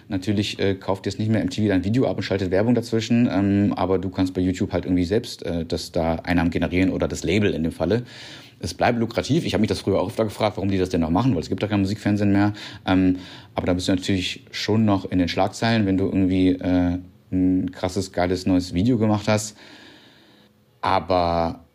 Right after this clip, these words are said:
heute musst du den Fame, glaub ich, woanders herbekommen. Also früher, äh, den ursprünglichen Fame. Also früher war's halt so, du hast irgendwie ein Video, was in der Heavy Rotation landete, äh, und dann siehst du das. Also wie oft haben wir alle Black Hole Sun von, äh, Soundgarden auf M T V gesehen?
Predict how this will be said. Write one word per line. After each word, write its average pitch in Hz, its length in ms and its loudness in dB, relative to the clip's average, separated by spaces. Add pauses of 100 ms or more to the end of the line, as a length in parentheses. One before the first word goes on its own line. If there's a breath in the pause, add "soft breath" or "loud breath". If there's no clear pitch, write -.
(400)
heute 107 400 -2
musst 104 260 -2
du 107 60 0
den 90 160 2
Fame, 95 300 2
glaub 92 140 2
ich, 92 100 -8
woanders 87 320 -2
herbekommen. 80 420 -4
Also 85 140 0
früher, 98 560 0
äh, 90 80 -2
den 85 180 -2
ursprünglichen 80 400 -2
Fame. 76 240 -2
Also 78 140 -2
früher 101 280 0
war's 98 140 0
halt 90 120 0
so, 98 180 0
du 92 120 -2
hast 92 140 -4
irgendwie 92 240 0
ein 87 140 0
Video, 104 240 2
was - 100 -4
in 95 60 2
der 90 80 2
Heavy 95 160 0
Rotation 101 420 0
landete, 113 600 2
äh, 101 200 2
und 95 120 2
dann 92 100 2
siehst 101 220 -2
du 113 60 0
das. 92 220 0
Also 90 220 -2
wie 92 80 0
oft - 220 -2
haben 98 100 2
wir 78 80 2
alle 90 140 2
Black 92 240 -2
Hole 98 100 2
Sun 95 240 0
von, 92 380 2
äh, 95 80 -2
Soundgarden 90 680 0
auf 85 120 0
M 98 140 0
T 98 100 2
V 107 180 2
gesehen? 82 500 0